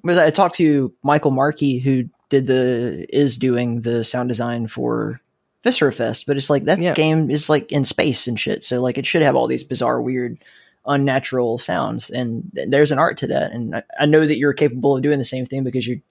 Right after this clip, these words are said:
Speaker 1: doing it for Valkyrie as well.
Speaker 2: <laughs>
Speaker 1: But, but even Valkyrie has, like, this sort of similar thing where it's like, yes, there's a lot of weird spacey stuff, but ultimately it's like every environment, every level is this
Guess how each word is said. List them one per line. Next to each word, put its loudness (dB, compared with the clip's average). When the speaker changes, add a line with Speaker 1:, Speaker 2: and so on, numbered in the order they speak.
Speaker 1:
doing 0
it -8
for -8
Valkyrie 0
as -8
well. 2
Speaker 2:
<laughs> -16
Speaker 1:
But, -2
but 0
even 0
Valkyrie 2
has, -2
like, -2
this -6
sort 2
of 0
similar 0
thing -4
where 0
it's -6
like, -4
yes, -2
there's -2
a -2
lot 4
of -2
weird 2
spacey -4
stuff, -2
but 0
ultimately -2
it's -2
like -2
every 0
environment, 2
every -4
level 0
is 2
this 0